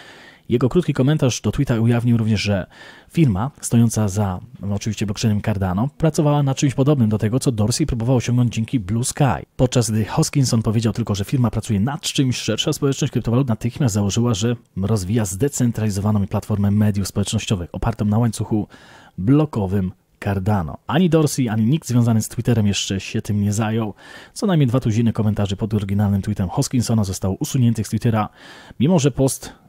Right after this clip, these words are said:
zebrał setki polubień. <laughs> No, zobaczymy. Ale widzimy, że od razu tutaj bardziej społeczność spekuluje, co będzie sam pan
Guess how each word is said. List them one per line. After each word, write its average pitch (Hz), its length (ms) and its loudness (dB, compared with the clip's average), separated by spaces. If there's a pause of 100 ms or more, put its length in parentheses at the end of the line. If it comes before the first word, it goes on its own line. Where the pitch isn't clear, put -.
zebrał 110 580 0
setki - 520 -4
polubień. 95 540 0
<laughs> - 60 -12 (1120)
No, - 120 2 (420)
zobaczymy. 151 540 4 (220)
Ale 135 180 4
widzimy, 135 260 2
że 131 120 6
od 123 80 2
razu 123 200 4
tutaj 113 300 0 (200)
bardziej 120 480 2
społeczność 147 480 0
spekuluje, 117 440 2
co 160 300 0
będzie 143 520 4
sam 123 320 0
pan 113 300 0